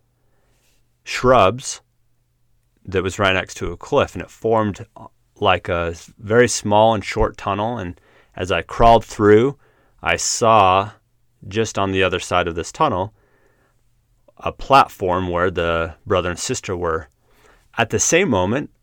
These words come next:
another rescuer was coming down a gully right next to me. I thought this was someone from my team, so I pressed on,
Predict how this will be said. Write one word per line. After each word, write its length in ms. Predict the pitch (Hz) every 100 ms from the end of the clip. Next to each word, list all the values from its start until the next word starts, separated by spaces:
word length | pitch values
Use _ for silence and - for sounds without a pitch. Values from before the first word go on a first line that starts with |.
| -
another 400 | 98 104 147 110
rescuer 800 | 95 92 - 95 87 85 95 107 _ _ _ _ _ _ _ _
was 520 | 101 90 87 80 - _ _ _ -
coming 380 | - 107 117 95
down 500 | 92 90 87 87 87
a 320 | 90 85 85
gully 580 | 90 95 123 143 98 95
right 320 | 92 95 92
next 320 | 98 113 - -
to 80 |
me. 220 | 90 82 - _ _ _ -
I 120 | 95
thought 220 | 143 147
this 220 | 117 -
was 140 | 104 98
someone 260 | 107 92
from 200 | 92 92
my 140 | 92 90
team, 420 | - 117 110 107 - _ - - _
so 180 | - 95
I 140 | 110
pressed 420 | - 120 110 -
on, 420 | 95 90 85 85